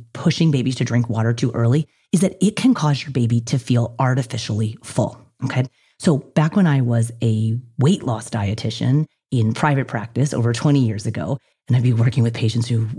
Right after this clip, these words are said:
you know, looking different ways to lose weight. And I was, worked in a cardiology setting and also have a diabetes background, and I'm a certified diabetes educator. We would talk about, you know, some of these typical, like, diet tricks, right? Like, when you think you're hungry,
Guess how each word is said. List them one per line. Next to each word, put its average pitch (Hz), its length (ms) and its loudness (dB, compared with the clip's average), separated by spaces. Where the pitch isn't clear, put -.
you 147 80 4
know, 117 60 2
looking 147 280 2
different 170 280 0
ways 151 220 2
to 131 100 -2
lose 120 340 2
weight. 110 260 0
And 117 100 0
I 117 40 2
was, 117 200 0
worked 170 220 0
in 151 80 4
a 120 240 0
cardiology 110 580 -2
setting 110 280 -4
and 110 80 0
also 113 160 -2
have 117 140 -2
a 113 120 0
diabetes 113 480 0
background, 110 320 -4
and 107 60 0
I'm 107 80 0
a 110 40 -8
certified - 420 -4
diabetes 165 460 2
educator. 113 460 -4
We 170 100 4
would 180 140 2
talk 123 180 0
about, 110 320 -2
you 185 80 0
know, 175 80 0
some 240 120 0
of 240 40 4
these 214 140 2
typical, 139 460 -2
like, 120 160 0
diet 110 420 0
tricks, - 340 -10
right? 117 200 2
Like, 117 160 -4
when 143 240 6
you 120 120 4
think 269 400 2
you're 120 120 0
hungry, 143 760 0